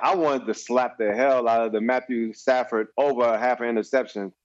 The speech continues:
last week. He didn't turn the ball over, but it was Cam Akers that turned the ball over, which tells me that this offense has a turnover problem. If they were to hold on to the ball, let Cooper Kupp, Matthew Stafford run the ball down San Francisco's throat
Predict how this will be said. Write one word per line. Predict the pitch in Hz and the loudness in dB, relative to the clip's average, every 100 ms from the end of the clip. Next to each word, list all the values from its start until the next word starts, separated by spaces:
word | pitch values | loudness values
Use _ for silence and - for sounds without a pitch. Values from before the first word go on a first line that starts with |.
| _ - | _ -2
last | 123 131 120 | 0 0 -2
week. | 117 101 | -4 -4
He | - 170 | -2 0
didn't | 214 190 | 2 2
turn | 185 185 | 0 0
the | 165 | 2
ball | 151 156 123 | 2 2 2
over, | 98 85 - _ _ - | -2 -6 -14 _ _ -2
but | 147 | 0
it | |
was | 135 | 0
Cam | - 151 139 | -2 -2 0
Akers | 147 156 120 | 0 0 0
that | 117 | -2
turned | - 117 | -2 -2
the | 107 | 0
ball | 110 110 | 0 0
over, | 101 95 98 | -2 -2 -2
which | 131 143 | -2 -2
tells | - 160 143 | -2 -2 -2
me | 139 | 0
that | 131 123 - _ - | 2 0 -4 _ -2
this | 143 - | -2 0
offense | 135 156 120 110 | 0 0 -2 -2
has | 110 | -2
a | 104 | -2
turnover | - 120 110 104 | -4 -2 0 -2
problem. | 95 95 80 - _ _ | 0 -2 -2 -8 _ _
If | 110 | -2
they | 104 190 202 | 0 2 2
were | 151 | 2
to | |
hold | 120 147 165 156 | 0 2 2 2
on | 156 156 | 0 0
to | 151 | 0
the | 123 | 0
ball, | 92 135 151 143 | 0 2 2 2
let | 139 127 - | 0 -2 -2
Cooper | 175 120 | -2 -2
Kupp, | - 151 151 | -2 -2 -2
Matthew | 127 143 139 127 | 0 -2 -2 -4
Stafford | - 147 139 117 | 0 0 0 0
run | 143 | 0
the | 143 | 0
ball | 127 139 135 | 0 0 2
down | 127 127 | 0 -2
San | 143 | -4
Francisco's | 135 139 135 131 117 | -4 -6 -2 0 0
throat | 143 156 160 | 2 0 -2